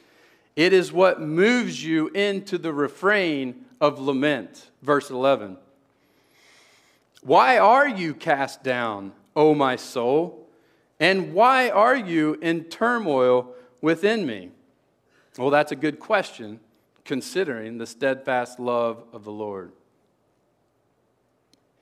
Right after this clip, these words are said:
And so we've seen that in this stanza, it's the same pattern. The psalmist begins with a cast down soul.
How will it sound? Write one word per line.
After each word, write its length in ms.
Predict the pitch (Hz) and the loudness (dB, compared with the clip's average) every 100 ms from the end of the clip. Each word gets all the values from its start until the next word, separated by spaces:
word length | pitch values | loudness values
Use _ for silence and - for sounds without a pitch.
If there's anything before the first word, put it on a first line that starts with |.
| _ _ _ _ _ _ _ _ - | _ _ _ _ _ _ _ _ -10
And 140 | 131 | -4
so 120 | 170 | 2
we've 220 | 165 160 - | 4 4 0
seen 440 | - 220 214 185 | -8 -4 -4 -2
that 200 | 151 135 | -2 0
in 260 | 156 156 143 | -2 -2 -2
this 220 | 180 - | -4 -4
stanza, 600 | - - 185 202 135 117 | -10 -4 -2 -4 -6 -4
it's 280 | 127 131 - | -4 -6 -10
the 140 | 143 | -12
same 480 | - 185 185 180 156 | -10 -8 -6 -6 -8
pattern. 640 | - 180 175 123 101 92 | -4 -2 0 -4 -8 -12
The 80 | 101 | -10
psalmist 540 | - 180 170 139 - | -4 -4 -2 -6 -8
begins 500 | 127 127 170 175 135 | -8 -4 -4 -4 -6
with 100 | 127 | -12
a 40 | 127 | -10
cast 420 | 156 156 156 - | -4 -4 -4 -4
down 300 | 139 127 113 | -4 -4 -8
soul. 540 | - 170 156 120 - | -8 -4 -4 -4 -10